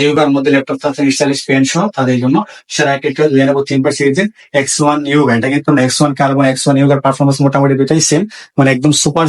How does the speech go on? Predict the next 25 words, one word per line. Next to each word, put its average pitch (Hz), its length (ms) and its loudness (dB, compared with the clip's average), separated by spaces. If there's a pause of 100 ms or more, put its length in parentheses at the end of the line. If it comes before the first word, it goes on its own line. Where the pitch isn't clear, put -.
স্লিম। 113 200 -2 (160)
Lenovo 131 320 2
ThinkPad 131 300 -2
এক্স 123 140 -6
ওয়ান 139 180 0
Yoga-র 135 220 2 (720)
ইয়াটা 127 280 0
হচ্ছে 135 240 -2
একদম 135 260 -2
সুপার 143 240 0 (100)
স্লিম 139 260 0
একটি 127 180 -4
ল্যাপটপ। 123 280 0
এদের 127 160 0 (300)
সাথে 135 200 0
কিন্তু 131 180 -2
আপনারা 139 180 0 (360)
একটি - 100 -4 (120)
স্টাইলিশ 143 360 0
পেন 135 160 2 (100)
পেয়ে 139 200 2
যাবেন। 143 220 2
যারা 131 180 2
আপনার 135 180 2
আর্কিটেকচারে 131 480 -2